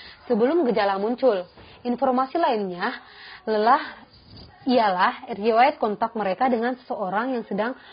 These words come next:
menderita infeksi saluran pernafasan. Nah, teman-teman, dari penjelasan aku yang tadi,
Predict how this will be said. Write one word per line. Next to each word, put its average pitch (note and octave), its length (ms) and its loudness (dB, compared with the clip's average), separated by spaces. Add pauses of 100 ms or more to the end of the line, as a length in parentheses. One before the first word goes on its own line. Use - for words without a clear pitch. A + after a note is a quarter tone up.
(140)
menderita G#3 760 0 (520)
infeksi A#3 480 -2
saluran C4+ 400 2
pernafasan. G#3 680 -4 (760)
Nah, G#3+ 360 0 (360)
teman-teman, G#3+ 720 -2 (240)
dari D4+ 240 0
penjelasan A3+ 560 0
aku G#3+ 160 -6
yang G#3+ 200 -4
tadi, B3 440 0